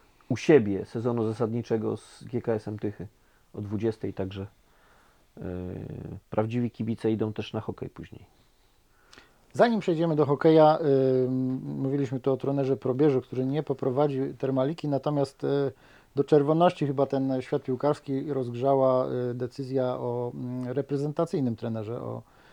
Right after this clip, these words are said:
Speaker 2: o trenerze, y, Michniewiczu. Y, no, mieszane uczucia to jest mało powiedziane, y, wywołuje ta, ta nominacja. Y, natomiast, y, no, no, pewnie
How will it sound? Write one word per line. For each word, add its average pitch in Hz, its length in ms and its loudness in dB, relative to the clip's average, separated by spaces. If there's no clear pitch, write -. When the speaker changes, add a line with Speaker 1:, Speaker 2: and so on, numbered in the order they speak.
Speaker 2:
o 131 80 -8
trenerze, 131 540 0
y, 131 320 -2
Michniewiczu. 135 720 -4
Y, 131 880 0
no, 135 80 -4
mieszane 175 400 0
uczucia 175 320 0
to 165 60 -2
jest 151 120 -2
mało 165 200 4
powiedziane, 135 680 0
y, 120 200 -4
wywołuje 123 520 0
ta, 120 480 -4
ta 131 120 0
nominacja. 123 680 -4
Y, 131 320 2
natomiast, 147 680 0
y, 147 160 4
no, 147 180 -2
no, 147 100 -2
pewnie 147 380 0